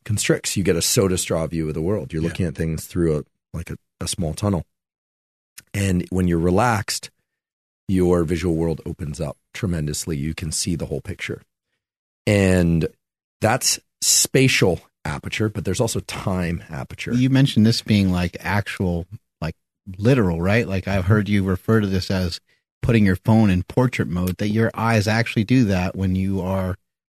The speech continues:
Speaker 3: uh, under duress, right?
Speaker 1: Yeah, w-, and when you're excited. So you get much better at visualizing one thing and much poorer at visualizing the, the, the big picture.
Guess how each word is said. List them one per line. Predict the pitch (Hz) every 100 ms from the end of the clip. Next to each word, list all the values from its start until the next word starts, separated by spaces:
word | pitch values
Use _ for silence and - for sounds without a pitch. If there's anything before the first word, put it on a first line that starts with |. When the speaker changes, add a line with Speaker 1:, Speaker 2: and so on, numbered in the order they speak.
| _
Speaker 3:
uh, | - 85 90
under | 92 101 101 95 -
duress, | - 110 147 -
right? | 98 107
Speaker 1:
Yeah, | 117 113
w-, | - 104
and | 139 143 139
when | 123
you're | 107
excited. | 95 117 113 82 - _ _ _ -
So | 139
you |
get | 117
much | 107 117 -
better | 123 117 120
at | - -
visualizing | 92 95 110 98 92 92
one | 87 101
thing | 101 92 87
and | 87
much | 85 78 -
poorer | 123 98
at | 82
visualizing | 71 80 90 80 80 80 80
the, | 76 76 - -
the, | - 76
the | 65
big | 76 73
picture. | - 90 - 76